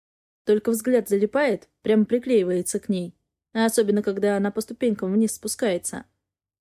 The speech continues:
Ветер опять шалит, юбку сдирает. И хоть Катя пытается придержать взметнувшуюся вверх ткань, эти охуенные ноги ничем не скрыть. А ведь на неё ни один я слюни пускаю.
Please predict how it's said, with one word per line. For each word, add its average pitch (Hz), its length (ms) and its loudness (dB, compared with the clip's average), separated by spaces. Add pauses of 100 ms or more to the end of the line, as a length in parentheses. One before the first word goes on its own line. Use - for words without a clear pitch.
Ветер 190 420 0
опять 233 340 0
шалит, 180 440 -4 (220)
юбку 240 300 -2
сдирает. 185 560 -2 (540)
И 220 100 2
хоть 214 220 0
Катя 208 260 0
пытается 190 460 0
придержать 196 560 -2
взметнувшуюся 214 800 0
вверх 202 300 0
ткань, 196 380 -2 (400)
эти 226 260 2
охуенные 233 580 2
ноги 202 220 2
ничем 214 380 2
не 185 60 -6
скрыть. - 420 -6 (1000)
А 190 120 -2
ведь 196 180 -4
на 202 80 0
неё 202 260 2
ни 208 80 4
один 185 260 0
я 262 200 0
слюни 233 320 -2
пускаю. 202 580 -4